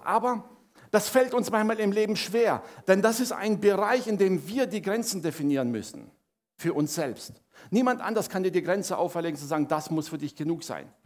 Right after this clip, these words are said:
Natürlich, es sei denn, man macht Mittagessen für die Kinder und sagt, "So, das reicht jetzt aber", ne?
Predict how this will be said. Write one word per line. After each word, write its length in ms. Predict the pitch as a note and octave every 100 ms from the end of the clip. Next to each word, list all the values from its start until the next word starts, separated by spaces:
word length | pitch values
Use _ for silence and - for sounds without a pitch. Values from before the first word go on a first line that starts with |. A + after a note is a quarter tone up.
| _ _ _ _ _ _ _ _
Natürlich, 320 | C3+ F#3 D#3 -
es 140 | C#3
sei 160 | D3+ D3+
denn, 100 | D3+
man 120 | C#3+
macht 200 | C#3 -
Mittagessen 440 | D#3 E3 D3 D3
für 120 | C#3 C3
die 80 |
Kinder 240 | C3+ E3 E3
und 60 |
sagt, 200 | C#3 C#3 -
"So, 100 | C#3+
das 220 | A#2+ B2+
reicht 240 | B2+ B2+
jetzt 160 | A#2 -
aber", 200 | F2+ G2
ne? 220 | B2 D3